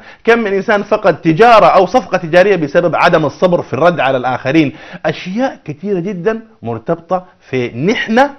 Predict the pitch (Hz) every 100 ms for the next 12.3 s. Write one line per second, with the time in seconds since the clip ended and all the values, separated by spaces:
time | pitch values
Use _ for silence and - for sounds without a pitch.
0 | _ - 113 107 - - 131 190 190 214
1 | - - 127 131 - 196 196 247 277 -
2 | _ _ _ - 139 156 - 180 180 -
3 | _ - 120 123 185 269 - 220 233 226
4 | - - 175 185 196 190 180 139 127 190
5 | 170 151 143 175 165 143 151 151 123 120
6 | 147 156 180 180 - _ _ 139 170 143
7 | 135 - _ 117 135 - 135 156 220 -
8 | 185 170 135 - 139 185 180 _ 151 123
9 | 98 - _ _ _ 117 127 139 - 185
10 | 311 330 - _ 131 135 131 117 135 175
11 | 139 127 127 147 - 110 110 110 175 175
12 | 139 147